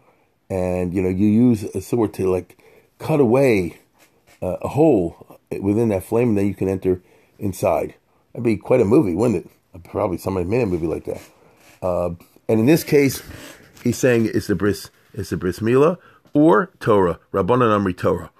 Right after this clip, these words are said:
That's another shot, you know, that, um, uh, through learning, that's a more yeshivish shot. You know, through learning,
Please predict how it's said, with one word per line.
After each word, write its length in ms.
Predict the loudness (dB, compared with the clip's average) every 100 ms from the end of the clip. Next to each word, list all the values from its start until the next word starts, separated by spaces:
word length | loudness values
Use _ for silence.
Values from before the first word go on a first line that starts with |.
| _ _ _
That's 220 | -2 0
another 460 | 0 0 0 -2 -4
shot, 280 | -6 -8 -6
you 80 | -6
know, 220 | -4 -8 _ _ _ -4
that, 300 | 0 0 0
um, 360 | 0 2 0 -4 -18 _ _ _ _ _ _ -12
uh, 720 | -8 -6 -4 -4 -4 -6 -10 -14 _ _
through 240 | _ -2 2
learning, 340 | 4 4 2
that's 300 | 2 2 2
a 120 | -2
more 260 | -2 -2 -4
yeshivish 540 | -4 -4 -4 -4 -8
shot. 220 | -10 -12 -14 _ _ _ -10
You 80 | -8
know, 100 | -6
through 220 | -2 2
learning, 460 | 2 2 2 0